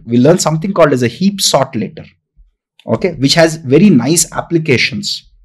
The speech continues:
Okay, we'll learn that little later after we learn what a heap is, what a binary tree is, and all of that. We'll come to that. Okay, this is something that we'll learn little later in this course. But there are other sorting algorithms that we may not cover in this course. For example, there is a sorting algorithm called Tim sort.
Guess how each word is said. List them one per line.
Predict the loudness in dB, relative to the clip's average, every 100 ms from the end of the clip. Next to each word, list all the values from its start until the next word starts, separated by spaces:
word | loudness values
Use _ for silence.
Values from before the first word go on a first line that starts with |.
| _ _
Okay, | -4 0
we'll | 4 6
learn | 8 8
that | 8 4
little | -2 2
later | 4 4 4 2 -2 _ -4
after | -4 0 4
we | 6
learn | 8 8
what | 6 4
a | 2
heap | -2 -4 -2 2
is, | 2 2
what | 2 2
a | 2
binary | 2 2 2 -2
tree | -4 -6 -4
is, | 0
and | 0
all | 0 -4
of | -10
that. | -16 -20 _ _ _ 2
We'll | 4
come | 4 2
to | -2
that. | -2 -8 -20 -20 _ -12
Okay, | -8 -8 -10 _ -2
this | 0
is | 2
something | 2 4
that | 2
we'll | 4 6
learn | 6 2
little | 0 0
later | 2 2 2 0
in | 0
this | 0
course. | -4 -8 -8 -10 _ _ _ _ _ 0
But | 4
there | 6
are | 4 2
other | 2 2
sorting | 2 0 0
algorithms | 0 4 2 2 -2
that | -2 2
we | 4
may | 4
not | 4 2 2
cover | 0 2
in | 0
this | 0 -4
course. | -6 -8 -6
For | -2
example, | 0 2 0 0 -4 -4 _ _ -20 -20 0
there | 4
is | 6
a | 6
sorting | 4 4 6
algorithm | 6 6 4 4 -2
called | 2 0 0 4
Tim | 6
sort. | 6 2 -4 -12